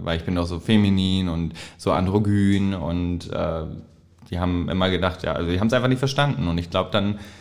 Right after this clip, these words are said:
sind manche Leute einfach so gelangweilt, dass sie anfangen, einem das Leben schwer zu machen.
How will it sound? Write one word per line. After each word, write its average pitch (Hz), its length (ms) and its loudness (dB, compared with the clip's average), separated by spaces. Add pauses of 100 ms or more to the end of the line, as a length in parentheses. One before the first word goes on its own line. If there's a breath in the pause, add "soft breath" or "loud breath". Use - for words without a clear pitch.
(100)
sind 107 160 0
manche 110 240 4
Leute 107 260 4
einfach 92 220 0
so 110 520 2 (160)
gelangweilt, 120 580 2
dass 117 140 -2
sie 117 80 0
anfangen, 117 300 0
einem 107 120 0
das - 160 -2
Leben 117 180 0
schwer - 220 -8
zu - 100 -12
machen. 90 300 -6